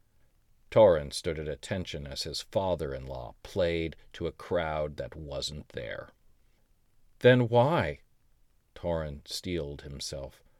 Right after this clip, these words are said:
The consul let silence gather after Torin's question to sharpen anticipation. Beatra would never have let her father indulge in such theatrics, but Torin was a subordinate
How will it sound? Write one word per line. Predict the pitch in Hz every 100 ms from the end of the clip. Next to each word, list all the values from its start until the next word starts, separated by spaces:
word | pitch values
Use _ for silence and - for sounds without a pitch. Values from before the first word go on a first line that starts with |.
| _ _
The | -
consul | - 143 135 - 85
let | 82 -
silence | - 107 101 82 73
gather | - 104 101 85
after | 80 76 - 76
Torin's | - 90 78 73 -
question | - 107 - 80 71 -
to | -
sharpen | - - 92 85 76
anticipation. | 71 - - - 82 78 - _ _ _ - -
Beatra | 117 107 - 92 - - -
would | 98 98
never | 104 85 80
have | 82
let | 78
her | 78 78
father | - 82 76 76
indulge | 78 76 - 90 80 76 71
in | 76 -
such | - 80 - -
theatrics, | 98 78 - - 82 - - - - - _ _ -
but | -
Torin | - 139 120 98 87 - _
was | - 87
a | 82
subordinate | 107 92 110 104 71 64 -